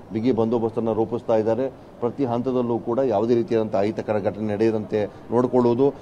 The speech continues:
ಕಾನೂನು ಸುವ್ಯವಸ್ಥೆಗೆ ಧಕ್ಕೆ ಬಾರದ ರೀತಿಯಲ್ಲಿ ನೋಡಿಕೊಳ್ಳುವುದಕ್ಕೆ ಎಲ್ಲ ರೀತಿಯಾದಂತಹ ತಯಾರಿಯನ್ನು ಮಾಡಿಕೊಂಡಿದ್ದಾರೆ. ಸ-, ಸಶಸ್ತ್ರ ಸಮೇತ, ಪಡೆಯ ಸಮೇತ ಕೂಡ ಬಂದು ಇಲ್ಲಿ, ಆ, ಪ್ರತಿಭಟನೆಕಾರರನ್ನ ಎದುರಿಸುವಂತಹ ಅಥವಾ ಅವರ ಪ್ರತಿಭಟನೆಯನ್ನ ಅಹಿತಕರ ರೀತಿಯಲ್ಲಿ ಆಗದಂತೆ ನೋಡಿಕೊಳ್ಳುವ,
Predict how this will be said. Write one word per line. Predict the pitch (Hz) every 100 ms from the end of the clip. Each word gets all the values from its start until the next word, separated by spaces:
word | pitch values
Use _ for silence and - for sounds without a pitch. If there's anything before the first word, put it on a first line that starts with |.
| -
ಕಾನೂನು | 110 120 143 143
ಸುವ್ಯವಸ್ಥೆಗೆ | 123 117 117 110 113 107
ಧಕ್ಕೆ | 107 -
ಬಾರದ | 117 113 110
ರೀತಿಯಲ್ಲಿ | 107 107 107
ನೋಡಿಕೊಳ್ಳುವುದಕ್ಕೆ | 107 104 107 101 104 110 98 - - - 104
ಎಲ್ಲ | 113 147
ರೀತಿಯಾದಂತಹ | 131 120 113 110 107 101
ತಯಾರಿಯನ್ನು | 101 107 107 104
ಮಾಡಿಕೊಂಡಿದ್ದಾರೆ. | 101 98 107 104 98 107 123 123 - - - -
ಸ-, | 117 110 107
ಸಶಸ್ತ್ರ | 120 127 127 127 113
ಸಮೇತ, | 117 117 113
ಪಡೆಯ | 113 120 117
ಸಮೇತ | 117 117 113
ಕೂಡ | 110 147 139 - - - 110
ಬಂದು | 151 170 160 -
ಇಲ್ಲಿ, | 131 123 117 - - - -
ಆ, | 107
ಪ್ರತಿಭಟನೆಕಾರರನ್ನ | 117 120 131 135 131 123 117 113 113 110 110 120 120 - - - - -
ಎದುರಿಸುವಂತಹ | 131 160 - 135 123 131
ಅಥವಾ | 143 127 127 113
ಅವರ | 117
ಪ್ರತಿಭಟನೆಯನ್ನ | 117 113 131 123 127 120 117
ಅಹಿತಕರ | 123 - 120 123 120 120
ರೀತಿಯಲ್ಲಿ | 117 113 110
ಆಗದಂತೆ | 104 117 110 110
ನೋಡಿಕೊಳ್ಳುವ, | 113 110 117 123 165